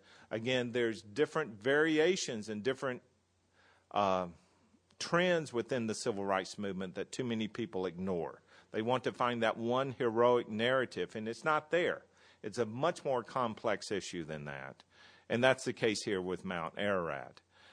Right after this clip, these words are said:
Now, John Glover had really been one of the voices for New Deal reform in the thirties, a big supporter of Graymont Homes and the devel-, the, the building of that housing project, uh,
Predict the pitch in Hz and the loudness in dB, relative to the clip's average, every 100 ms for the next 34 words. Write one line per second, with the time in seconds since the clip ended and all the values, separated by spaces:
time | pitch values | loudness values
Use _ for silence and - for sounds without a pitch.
0 | - - 123 123 135 180 220 190 156 190 | -12 4 4 6 8 8 8 6 6 6
1 | 180 127 135 110 117 143 175 127 147 160 | 6 2 2 -4 0 2 2 0 0 2
2 | 113 107 101 101 90 98 123 131 - 113 | 0 0 -2 -4 -6 -2 0 0 -2 -4
3 | 95 104 98 104 131 120 120 110 98 90 | -6 -6 -6 -2 -4 0 0 0 -2 -10
4 | - 127 113 92 87 85 80 113 101 82 | -4 -4 -2 -4 -8 -10 -10 -4 -4 -4
5 | - - _ _ _ - 104 135 147 - | -12 -20 _ _ _ -8 2 4 4 0
6 | 147 - 143 139 131 104 92 110 120 113 | -4 -4 0 0 2 0 0 0 0 0
7 | 107 101 - 151 151 143 143 123 98 95 | -2 -2 0 4 4 2 -2 -6 -4 -4
8 | 87 92 113 113 - 101 92 - _ 170 | -4 -2 0 0 -4 -12 -10 -12 _ -6
9 | 98 87 131 135 127 117 90 104 113 98 | -6 2 4 4 2 -2 0 2 0 2
10 | 127 131 123 127 110 135 127 123 127 123 | 2 2 0 -6 0 4 6 4 2 0
11 | - - - - - - - 104 107 | -4 -20 -20 -20 -20 -20 4 8 8